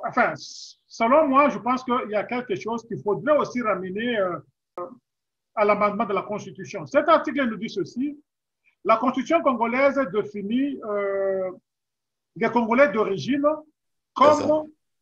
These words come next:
Speaker 1: toute personne appartenant au groupe ethnique dont les personnes et le territoire constituaient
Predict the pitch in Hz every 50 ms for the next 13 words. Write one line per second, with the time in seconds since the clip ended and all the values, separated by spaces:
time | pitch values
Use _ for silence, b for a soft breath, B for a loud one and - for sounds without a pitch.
0 | _ _ _ _ _ - 339 359 359 - - - 254 233 - - - - 240 254
1 | 254 220 190 180 156 139 131 - _ _ - 226 196 - 247 233 - - 247 240
2 | 233 285 320 311 254 247 - - 254 285 - - - 262 196 180 180 196 247 302
3 | 311 311 320 320 320 320 - _ _ _ _ _ _ _ _ _ _ _ - 139
4 | 127 247 302 359 370 359 302 254 240 247 247 - 254 247 240 - - 277 285 277
5 | 254 226 202 190 170 143 - _ _ _ - 311 285 302 311 285 240 220 196 -
6 | - 220 196 202 196 202 247 262 269 277 269 269 254 - - 233 240 240 240 -
7 | 240 - - 254 262 294 320 339 320